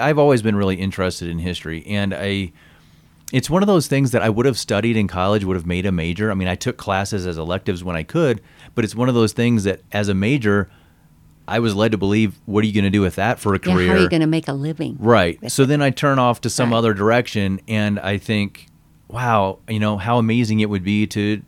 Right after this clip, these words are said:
Speaker 1: to be a historian, to be a hi-, a history professor, whatever, and to really dive into some of this stuff. And now that we live in an area where,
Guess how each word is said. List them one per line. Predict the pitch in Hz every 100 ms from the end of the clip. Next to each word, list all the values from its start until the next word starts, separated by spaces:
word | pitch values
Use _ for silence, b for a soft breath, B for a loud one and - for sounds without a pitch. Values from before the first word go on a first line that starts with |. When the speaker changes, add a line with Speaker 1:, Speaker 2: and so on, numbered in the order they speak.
| _ _ _
Speaker 1:
to | - 98
be | 110
a |
historian, | 107 117 - 139 175 90 85
to | 90
be | 107
a | 107
hi-, | 107 -
a | 104
history | 92 143 147
professor, | 131 120 139 143 101
whatever, | 95 101 117 117
and | 101 101
to |
really | 95 104 107
dive | 98 95 92
into | 90 120 143
some | 82
of | 80
this | - 82
stuff. | - 76 60 - B B B
And | 113
now | 101 107
that | 117
we | 107
live | 95 117
in | 127
an | 101
area | 82 85 92
where, | 95 95 98